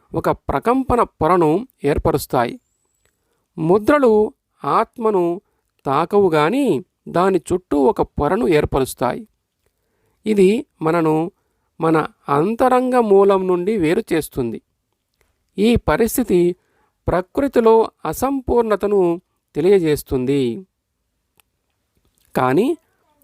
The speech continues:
భోగ్ ద్వారా పని చాలా నిదానంగా జరుగుతుంది.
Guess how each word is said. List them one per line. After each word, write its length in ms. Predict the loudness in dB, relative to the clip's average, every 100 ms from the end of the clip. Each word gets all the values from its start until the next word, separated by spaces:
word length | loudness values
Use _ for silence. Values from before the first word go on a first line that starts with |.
| _
భోగ్ 340 | 0 2 2 2
ద్వారా 540 | 2 2 0 -2 -4 -10 _ _ _ _ _ -6
పని 200 | -6 -4 0
చాలా 440 | 0 2 0 -2
నిదానంగా 760 | -4 -2 0 2 2 0 0 0
జరుగుతుంది. 640 | 0 0 0 -2 -2 -4